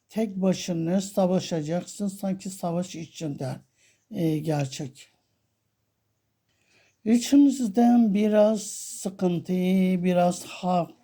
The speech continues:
haf-, ama bu sıkıntılar hafiflemeye çalışacaksın ve uzun bir yolunuz var hafiflikte.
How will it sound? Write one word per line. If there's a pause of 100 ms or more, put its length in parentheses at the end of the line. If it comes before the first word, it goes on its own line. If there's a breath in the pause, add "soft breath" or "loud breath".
(220)
haf-, (460 soft breath)
ama
bu
sıkıntılar
hafiflemeye
çalışacaksın (540 loud breath)
ve
uzun
bir
yolunuz
var
hafiflikte.